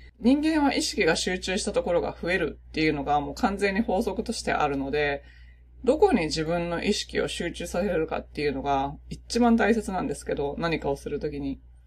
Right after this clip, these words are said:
で、やっぱり意識が集中してないところはおろそかになるじゃないですか。で、意識が集中したところは、そ、そこにやっぱり自分は集中してそこに行動するし、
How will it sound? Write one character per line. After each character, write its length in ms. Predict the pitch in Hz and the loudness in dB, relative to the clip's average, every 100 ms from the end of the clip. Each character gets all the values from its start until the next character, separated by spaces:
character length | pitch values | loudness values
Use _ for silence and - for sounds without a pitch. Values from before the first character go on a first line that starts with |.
| - - - - - - - - - - | -20 -20 -20 -20 -20 -20 -20 -20 -20 -10
で、 160 | - 180 | -4 2
や 100 | 214 | 2
っ 40 | |
ぱ 120 | - 240 | 6 4
り 80 | |
意 160 | - 311 | 4 0
識 220 | - 320 | 0 4
が 120 | 254 | 4
集 220 | 226 190 180 | 6 0 0
中 160 | 190 | 0
し 80 | 220 | 2
て 60 | 190 | 2
な 140 | 175 | 0
い 140 | - - - - | -2 -8 -16 -12
と 100 | 175 | -4
こ 140 | 170 | -2
ろ 140 | 190 | 2
は 280 | 180 151 - | 6 6 6
お 60 | 165 | 6
ろ 100 | 226 | 4
そ 140 | - | 2
か 120 | - 143 | 0 0
に 100 | 143 | 0
な 120 | 143 | -2
る 80 | 139 | 0
じ 60 | |
ゃ 40 | 135 | -2
な 100 | 131 | -2
い 40 | |
で 60 | - | -4
す 80 | |
か。 200 | - - - - - - - - - - - | -4 -6 -8 -16 -20 -20 -20 -20 -20 -16 -4
で、 160 | 165 160 | 0 2
意 60 | |
識 220 | 269 - | 2 4
が 100 | 196 | 4
集 220 | 175 165 - | 2 -2 -2
中 160 | 170 | -2
し 80 | - | 0
た 80 | 180 | 0
と 100 | 156 | 2
こ 120 | 156 | 2
ろ 120 | 147 | 4
は、 300 | 156 160 - - - - - _ - - - - | 4 4 2 -6 -20 -20 -20 _ -20 -20 -20 -14
そ、 340 | - - - - | -12 -12 -10 -6
そ 180 | - | 0
こ 140 | 208 233 | 8 8
に 120 | 226 | 8
や 100 | 196 | 4
っ 80 | 196 | 4
ぱ 140 | 220 | 2
り 240 | 349 - - - - - - - - - - - - | 2 -2 -8 -20 -20 -20 -20 -20 -20 -20 -20 -20 -14
自 220 | - 196 | -4 0
分 240 | 196 247 233 | 4 6 6
は 100 | 262 | 4
集 220 | - 220 | 4 4
中 160 | 214 226 | 6 4
し 60 | |
て 80 | 202 | 2
そ 120 | - | -2
こ 100 | 185 | -2
に 120 | 185 | -2
行 260 | - 175 180 | -4 -4 0
動 140 | 175 | 0
す 120 | 175 - | 0 -2
る 100 | 175 | -4
し、 480 | - 160 139 - | -2 0 0 -4